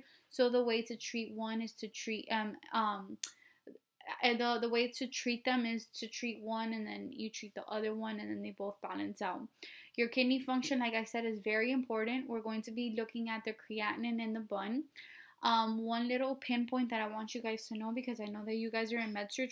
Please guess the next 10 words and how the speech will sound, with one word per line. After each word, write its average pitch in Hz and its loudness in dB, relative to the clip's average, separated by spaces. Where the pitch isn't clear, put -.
one, 233 0
you 220 -2
guys 214 -2
might 214 -2
not 233 -2
have 233 -4
learned 220 0
this 220 -4
in 226 0
fundamentals, 226 0